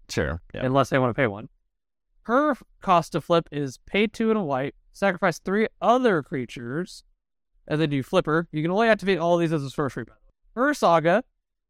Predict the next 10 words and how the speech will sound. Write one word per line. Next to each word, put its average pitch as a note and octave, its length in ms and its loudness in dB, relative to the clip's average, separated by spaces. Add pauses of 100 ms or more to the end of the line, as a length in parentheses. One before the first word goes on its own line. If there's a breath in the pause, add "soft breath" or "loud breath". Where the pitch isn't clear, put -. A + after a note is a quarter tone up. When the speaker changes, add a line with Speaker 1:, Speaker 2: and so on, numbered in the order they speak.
(140)
Speaker 2:
is D3+ 340 0 (100)
incubate A3 560 0 (280)
two B3 520 0 (540)
five G3+ 420 2
times, C#3+ 580 -2
then D3 200 -4
transform F#3 580 0
all F3+ 320 2
incubator C#3 580 -4
tokens. A2+ 600 -8